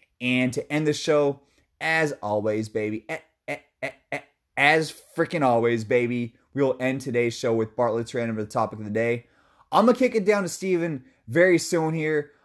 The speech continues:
I got one tidbit that I do wanna get off my mind. I've seen some high authority Pac-twelve officials. Hey, I, I consider myself high authority too, you know what I'm saying? But some high authority Pac-twelve analysts out there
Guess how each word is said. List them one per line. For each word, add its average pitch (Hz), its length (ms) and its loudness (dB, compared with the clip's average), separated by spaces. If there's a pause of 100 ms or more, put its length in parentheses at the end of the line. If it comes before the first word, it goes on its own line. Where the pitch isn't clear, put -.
(120)
I 160 80 2
got 160 240 4
one 208 320 4
tidbit 170 640 -2
that 143 140 0
I 135 40 0
do 135 160 -4
wanna 147 200 -2
get 143 120 -2
off 131 160 -4
my 127 140 -4
mind. 120 500 -2 (720)
I've 151 140 -2
seen 233 380 2
some 175 680 0 (600)
high 180 220 4
authority 160 600 4
Pac-twelve 147 540 0
officials. 156 340 -6
Hey, 110 160 -4
I, 120 280 -6
I - 20 -12
consider 135 320 -8
myself 117 360 -6
high 113 140 -6
authority 107 320 -4
too, 170 180 -4
you 120 80 -2
know 107 60 -6
what 104 80 -6
I'm 110 80 -8
saying? 110 320 -4
But 120 320 2 (240)
some 160 200 0
high 214 240 4
authority 170 580 2
Pac-twelve 143 840 0 (540)
analysts 151 440 -2
out 143 220 0
there 143 500 0